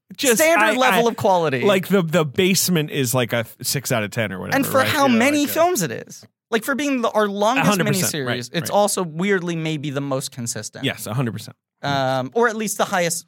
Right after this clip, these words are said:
Speaker 2: s-, uh, uh,
Speaker 1: No, 'cause they,
Speaker 2: median
Speaker 1: yeah, 'cause
Speaker 2: level.
Speaker 1: I even like, like, The Truth About Charlie, which
Speaker 2: Right.
Speaker 1: is, like, the bomb.
Speaker 2: Right,
Speaker 1: Yeah.
Speaker 2: right.
Speaker 1: All right, anyway.
Speaker 2: Number ten, Manchurian Candidate.
Speaker 1: Okay.
Speaker 2: Number nine, Swim to Cambodia.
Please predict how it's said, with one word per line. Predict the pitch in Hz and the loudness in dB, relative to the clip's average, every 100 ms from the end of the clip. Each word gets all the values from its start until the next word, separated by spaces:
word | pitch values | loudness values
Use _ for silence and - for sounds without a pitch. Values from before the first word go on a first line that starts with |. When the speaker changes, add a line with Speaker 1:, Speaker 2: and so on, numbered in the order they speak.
| - | -6
Speaker 2:
s-, | - - 160 | -6 -8 -10
uh, | |
uh, | |
Speaker 1:
No, | 143 131 147 135 - - - | -10 -8 -10 -12 -8 -4 0
'cause | 170 208 | 2 4
they, | 202 | 4
Speaker 2:
median | 165 | 4
Speaker 1:
yeah, | 147 | 2
'cause | 131 | 2
Speaker 2:
level. | 185 214 | 2 0
Speaker 1:
I | 208 | -2
even | 190 175 147 | 0 0 0
like, | 147 139 | 0 0
like, | 120 - | -4 -6
The | 113 | -6
Truth | 120 107 | -4 -4
About | 101 - | -4 -8
Charlie, | - 101 - - | -6 -8 -8 -8
which | 175 349 | 0 2
Speaker 2:
Right. | - | 2
Speaker 1:
is, | 123 | 2
like, | 120 107 | 0 -2
the | 110 101 | -6 -10
bomb. | 90 73 - | -10 -12 -10
Speaker 2:
Right, | 262 330 139 - | -2 0 0 -4
Speaker 1:
Yeah. | 98 170 | -10 -6
Speaker 2:
right. | 123 | -4
Speaker 1:
All | 120 | -4
right, | |
anyway. | 143 156 104 _ _ _ _ _ _ _ _ _ _ _ _ _ - | -2 -2 -4 _ _ _ _ _ _ _ _ _ _ _ _ _ -4
Speaker 2:
Number | 233 | -2
ten, | 262 247 | 0 0
Manchurian | 220 196 170 | 0 -2 -4
Candidate. | - 104 - _ _ _ - | -6 -10 -14 _ _ _ -8
Speaker 1:
Okay. | 120 123 - _ - - _ | -4 -4 -6 _ -20 -20 _
Speaker 2:
Number | 180 208 240 | -2 0 2
nine, | 214 208 | 2 0
Swim | 190 165 | -2 -4
to | |
Cambodia. | 143 120 98 85 - | -4 -6 -8 -12 -16